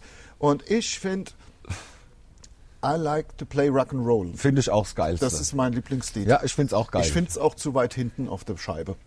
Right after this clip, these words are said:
Speaker 2: Ja, es ist
Speaker 1: Scheibe
Speaker 2: halt
Speaker 1: sag
Speaker 2: jetzt
Speaker 1: ich ja
Speaker 2: so.
Speaker 1: immer
Speaker 2: Ja,
Speaker 1: noch.
Speaker 2: ja,
Speaker 1: Als,
Speaker 2: das ist ja ein,
Speaker 1: als
Speaker 2: also
Speaker 1: ob's eine Scheibe noch
Speaker 2: Nein, es ist
Speaker 1: wär.
Speaker 2: ja folgendermaßen. Der Frank, unser Drummer, hat sich halt zu seinem fünfzigsten letztes Jahr eine, eine Vinylplatte geschenkt, selber.
Speaker 1: Vinyl noch?
Speaker 2: Vinyl. Also ich hab die Platte
Speaker 1: Ach.
Speaker 2: tatsächlich de facto als Vinyl.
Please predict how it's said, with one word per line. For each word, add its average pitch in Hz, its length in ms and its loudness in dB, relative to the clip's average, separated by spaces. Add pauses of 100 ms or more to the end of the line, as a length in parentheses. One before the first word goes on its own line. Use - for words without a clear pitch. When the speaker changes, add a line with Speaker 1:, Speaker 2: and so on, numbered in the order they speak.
(260)
Speaker 2:
Ja, 117 140 6
es - 80 0
ist 131 100 0
Speaker 1:
Scheibe 139 200 6
Speaker 2:
halt - 80 4
Speaker 1:
sag - 80 2
Speaker 2:
jetzt - 80 0
Speaker 1:
ich - 60 0
ja 175 60 0
Speaker 2:
so. - 60 0
Speaker 1:
immer 131 140 2
Speaker 2:
Ja, 127 140 6
Speaker 1:
noch. 226 40 4
Speaker 2:
ja, 247 60 4
Speaker 1:
Als, 220 100 4
Speaker 2:
das 196 120 2
ist 214 120 2
ja 226 80 8
ein, 170 80 2
Speaker 1:
als 139 200 4
Speaker 2:
also 151 100 4
Speaker 1:
ob's - 220 0
eine - 80 0
Scheibe 156 580 0 (100)
noch 143 140 4
Speaker 2:
Nein, 190 140 6
es - 80 4
ist - 100 8
Speaker 1:
wär. 226 80 6
Speaker 2:
ja - 20 2
folgendermaßen. 185 440 4
Der 143 80 2
Frank, 185 320 6
unser 156 240 6
Drummer, 208 360 6
hat 165 140 0
sich 170 160 0
halt 151 140 4
zu 143 80 4
seinem 117 140 6
fünfzigsten 185 500 2
letztes 123 320 2
Jahr 120 160 6
eine, 127 260 6
eine 131 240 4
Vinylplatte 113 480 6
geschenkt, 85 460 -4
selber. 82 360 2 (220)
Speaker 1:
Vinyl 156 440 4
noch? 92 140 -4
Speaker 2:
Vinyl. 180 400 8
Also 104 140 -2
ich 107 80 2
hab - 140 2
die 196 100 4
Platte 143 320 4
Speaker 1:
Ach. - 40 -8
Speaker 2:
tatsächlich 147 460 4
de 139 100 4
facto 190 380 2
als 135 300 2
Vinyl. 170 320 6